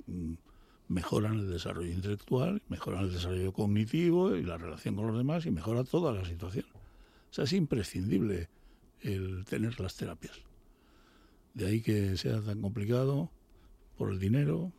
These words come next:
conseguir los apoyos de la administración suficientes, que sí es verdad que los tenemos, pero siempre son insuficientes.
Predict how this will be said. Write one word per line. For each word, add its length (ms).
conseguir 640
los 180
apoyos 460
de 60
la 60
administración 520
suficientes, 640
que 120
sí 120
es 80
verdad 280
que 80
los 180
tenemos, 360
pero 220
siempre 520
son 400
insuficientes. 920